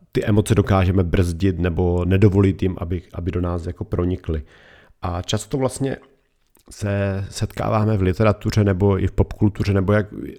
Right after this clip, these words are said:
i v naší kultuře, jak spolu jako mluvíme, tak, eh, bereme za to, že existuje šest základních emocí. To je hněv, znechucení, strach, štěstí, smutek a překvapení.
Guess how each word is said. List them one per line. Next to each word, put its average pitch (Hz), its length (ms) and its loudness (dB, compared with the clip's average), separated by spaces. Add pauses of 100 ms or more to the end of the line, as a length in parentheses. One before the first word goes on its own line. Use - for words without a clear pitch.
(220)
i 123 60 4
v - 60 -2
naší 135 260 2
kultuře, 117 360 0
jak 127 120 0
spolu 123 240 2
jako 117 180 0
mluvíme, 110 500 2 (480)
tak, - 480 -6
eh, 101 40 -2 (340)
bereme 104 440 4
za 98 140 2
to, 110 260 2
že 104 480 2
existuje 104 480 0
šest 104 340 -4
základních 92 520 -2
emocí. 82 460 -2 (580)
To - 120 -6
je 87 120 -4 (100)
hněv, - 420 -2 (280)
znechucení, 127 800 -2
strach, - 640 -8
štěstí, - 800 -6 (200)
smutek 101 720 -2 (540)
a - 60 -8
překvapení. 80 760 -4